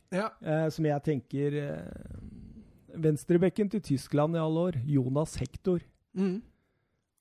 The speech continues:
Speaker 2: Han er niogtjue år. Det er en sånn grei backup-alder, eh, for, eh, Alaba.
Speaker 1: Ja.
Speaker 2: Komme inn,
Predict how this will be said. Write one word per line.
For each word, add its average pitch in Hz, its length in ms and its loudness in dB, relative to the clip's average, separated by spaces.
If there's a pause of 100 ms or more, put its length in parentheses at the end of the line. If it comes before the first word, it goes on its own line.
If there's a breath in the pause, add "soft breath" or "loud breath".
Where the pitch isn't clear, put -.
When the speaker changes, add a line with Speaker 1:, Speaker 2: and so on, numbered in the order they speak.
Speaker 2:
Han 294 260 0
er 294 200 0
niogtjue 170 580 6
år. 123 240 4 (360)
Det 190 60 8
er 247 60 6
en 254 80 4
sånn 247 160 4 (100)
grei 143 500 4
backup-alder, 156 1160 2
eh, 156 40 0
for, 151 240 2
eh, 151 460 2
Alaba. 127 600 -2 (160)
Speaker 1:
Ja. 170 100 2
Speaker 2:
Komme 185 300 6
inn, 180 420 4